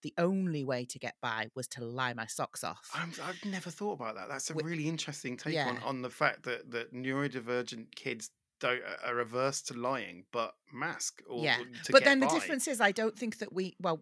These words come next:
Speaker 1: we je-, definitely don't know we're masking. You know, it's a survival
Speaker 2: No.
Speaker 1: technique and it's not
Speaker 2: Mm-hmm.
Speaker 1: intentional and it's not dishonest. It's a coping strategy and it's a survival
Speaker 2: Yes.
Speaker 1: technique.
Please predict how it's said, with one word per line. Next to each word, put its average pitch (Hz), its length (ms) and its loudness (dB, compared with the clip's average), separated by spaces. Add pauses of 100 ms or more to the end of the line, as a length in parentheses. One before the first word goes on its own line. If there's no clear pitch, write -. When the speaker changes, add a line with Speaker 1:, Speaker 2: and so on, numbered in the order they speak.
Speaker 1:
we 190 120 -2
je-, 202 160 2 (140)
definitely 190 440 4
don't 143 240 2
know 139 160 0
we're 127 140 -2
masking. - 540 -6 (200)
You 160 100 -4
know, 147 120 4
it's 131 140 0
a 156 40 -4
survival 156 460 8
Speaker 2:
No. 156 80 6
Speaker 1:
technique 135 520 -2
and 139 100 0
it's - 160 -6
not 156 180 0
Speaker 2:
Mm-hmm. 143 140 0
Speaker 1:
intentional 143 580 -4 (260)
and 170 140 8
it's - 160 -2
not 214 200 2
dishonest. 131 840 -2 (400)
It's - 520 2 (160)
a 156 80 -2
coping 175 380 2
strategy 143 400 -4
and 127 80 -6
it's 123 160 -8
a - 20 -10
survival 147 480 2
Speaker 2:
Yes. 113 120 0
Speaker 1:
technique. - 580 -6